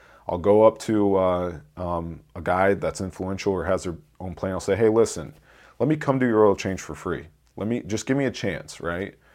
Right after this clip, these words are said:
And that's a good play. So you could go to the school and say, "Why don't you let me do the first hundred hour for free?" And a lot of you guys are probably going, "What? Why would you, why would you do that?" Because you don't understand,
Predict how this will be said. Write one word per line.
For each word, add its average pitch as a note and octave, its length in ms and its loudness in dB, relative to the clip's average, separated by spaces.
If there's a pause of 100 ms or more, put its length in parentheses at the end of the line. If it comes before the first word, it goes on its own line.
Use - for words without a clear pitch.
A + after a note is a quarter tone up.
(200)
And F#2 80 -8
that's G#2+ 160 -2
a F#2+ 60 -2
good E2 240 -2
play. E2 320 2 (200)
So - 200 -4
you F2+ 100 0
could F2 160 -8
go F#2+ 140 0
to G2 60 0
the F2 80 -4
school F#2+ 240 -8
and F#2 100 -8
say, F#2 140 -2
"Why G#2+ 200 0
don't A2 120 -4
you B2+ 80 -2
let A#2 120 4
me A2 100 -4
do G#2 160 -2
the G2 80 0
first G2+ 300 0
hundred F#2 240 -4
hour E2+ 220 0
for D2+ 160 -14
free?" D2+ 340 -10 (460)
And F#2 100 -12
a F2 40 -6
lot A2 180 2
of C#3 60 2
you B2 60 0
guys G#2 260 4
are F2+ 40 -4
probably F#2 300 0
going, E2+ 320 -8
"What? A#2+ 260 -4 (300)
Why F#2 240 0
would B2 200 0
you, F#2+ 460 -2 (360)
why A#2+ 180 4
would C3+ 180 2
you B2+ 80 -2
do C3 200 2
that?" D2+ 260 -4 (1000)
Because A2+ 600 2
you A2+ 260 -2
don't B2+ 340 0
understand, G#2+ 800 -2